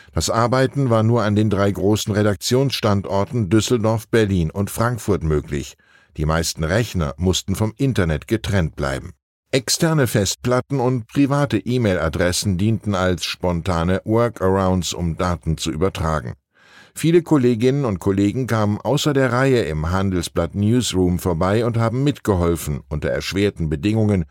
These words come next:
pünktlich eine fertige Zeitungsausgabe in die Druckerei zu bekommen und parallel natürlich unsere digitalen Nachrichtenkanäle zu bedienen.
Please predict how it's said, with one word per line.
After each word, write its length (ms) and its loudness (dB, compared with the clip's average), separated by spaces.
pünktlich 560 0
eine 260 0
fertige 520 0
Zeitungsausgabe 1040 -2
in 180 -2
die 180 -2
Druckerei 540 -2
zu 200 -6
bekommen 560 -4
und 220 -6
parallel 520 0
natürlich 500 0
unsere 360 0
digitalen 680 -2
Nachrichtenkanäle 960 -2
zu 160 -4
bedienen. 500 -6